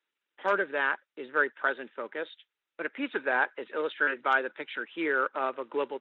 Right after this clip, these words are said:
telegraph network is historically focused, looking at how previous, uh, eras of general technologies shaped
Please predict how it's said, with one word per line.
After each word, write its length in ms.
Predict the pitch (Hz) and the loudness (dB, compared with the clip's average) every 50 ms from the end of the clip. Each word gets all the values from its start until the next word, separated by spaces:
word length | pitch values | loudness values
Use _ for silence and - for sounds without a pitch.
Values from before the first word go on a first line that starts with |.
| - - | -8 -4
telegraph 400 | 143 143 143 143 - 131 123 123 - | -4 -2 -2 -2 -2 -2 -2 -2 -4
network 460 | 127 123 131 - - 127 131 135 - | -4 -6 -6 -4 -4 -4 -4 -4 -4
is 80 | 131 120 | -8 -14
historically 560 | - 143 - - - 180 180 170 - - 135 107 - | -12 -12 -12 -6 0 2 2 2 2 -2 -6 -8 -8
focused, 380 | 117 104 - - - - - _ _ _ _ _ _ _ _ _ _ - | -12 -12 -12 -14 -18 -20 -20 _ _ _ _ _ _ _ _ _ _ -4
looking 400 | 135 160 175 - 185 180 170 165 | -2 -2 0 0 -2 -2 -2 -4
at 100 | 165 - | -6 -4
how 500 | - - 139 143 139 135 135 131 131 135 _ _ _ _ _ _ _ _ - | 0 4 6 6 6 6 4 4 0 -4 _ _ _ _ _ _ _ _ -12
previous, 440 | 196 208 214 190 190 180 170 165 - - - _ _ _ _ - | -10 -8 -8 -6 -2 0 0 0 -2 -4 -12 _ _ _ _ -2
uh, 120 | 143 139 135 - - | 0 0 0 0 2
eras 380 | - 147 160 160 151 147 135 - | 4 4 6 6 4 2 0 -6
of 80 | 143 120 110 113 - | -10 -14 -10 -2 0
general 420 | 143 139 143 143 143 143 139 139 135 - - _ _ _ _ - | 0 0 0 0 -2 -4 -6 -8 -10 -16 -20 _ _ _ _ -8
technologies 720 | - 117 - - - 123 131 131 131 127 123 - 120 120 - - - - - - - 156 | -8 -8 -4 0 2 4 4 4 2 0 -4 -10 -14 -14 -14 -16 -18 -14 -12 -10 -8 -8
shaped 200 | 147 139 - | -8 -8 -8